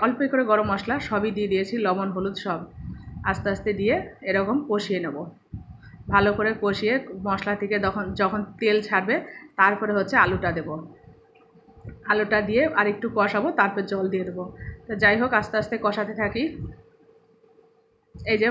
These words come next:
মশলাটা আমার কষে গেছে, আমি তার মধ্যে মানে আলুটাও অ্যাড করে দিয়েছি। আলুটা অ্যাড করে দিয়ে একটু মানে মশ-, ইয়ে, যখন মশলাটা তেল ছেড়ে দিয়েছিল, তখন আলুটা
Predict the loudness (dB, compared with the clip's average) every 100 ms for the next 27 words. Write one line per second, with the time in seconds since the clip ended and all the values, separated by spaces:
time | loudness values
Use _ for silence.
0 | 2 0 0 2 2 2 0 0 4 4
1 | 4 0 -2 -8 -8 -2 0 4 4 4
2 | 2 2 2 2 2 2 4 6 4 4
3 | 6 6 4 4 2 2 4 2 0 -4
4 | -6 -10 -20 -4 0 2 2 2 2 0
5 | 4 4 4 0 -2 -4 -4 -2 2 2
6 | 2 -2 -2 -6 2 4 4 2 -2 2
7 | 0 0 -2 0 2 2 2 2 2 0
8 | 0 0 0 0 0 2 2 4